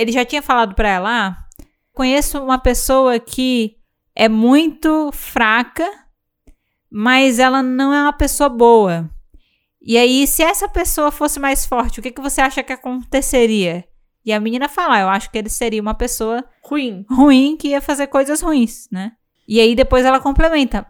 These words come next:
Speaker 1: "Mas isso não se aplica a você, porque você não é uma pessoa ruim." Ela fala pra ele, né? Então ela tem esses
Speaker 2: Exato.
Speaker 1: momentos de reforçar que ele não é uma pessoa ruim.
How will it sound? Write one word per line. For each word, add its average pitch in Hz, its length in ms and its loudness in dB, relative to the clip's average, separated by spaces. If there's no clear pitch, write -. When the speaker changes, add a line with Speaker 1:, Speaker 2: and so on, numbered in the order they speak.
Speaker 1:
"Mas 233 920 0
isso 226 260 -2
não 269 140 0
se 311 100 -4
aplica 285 420 -4
a - 40 0
você, 302 400 0
porque 226 240 -4
você 214 240 -6
não 311 280 -2
é 277 80 4
uma 285 140 2
pessoa 208 320 -2
ruim." 180 300 -4
Ela 175 160 -4
fala 180 320 0
pra 185 160 -2
ele, 170 220 -6
né? 180 160 -8
Então 226 200 0
ela 277 140 2
tem 294 180 -2
esses 311 180 0
Speaker 2:
Exato. 262 140 -2
Speaker 1:
momentos 254 380 -2
de 220 120 -8
reforçar 294 760 -4
que - 100 -10
ele 254 200 0
não 277 400 2
é 269 100 4
uma 277 100 0
pessoa 285 360 -4
ruim. 262 360 0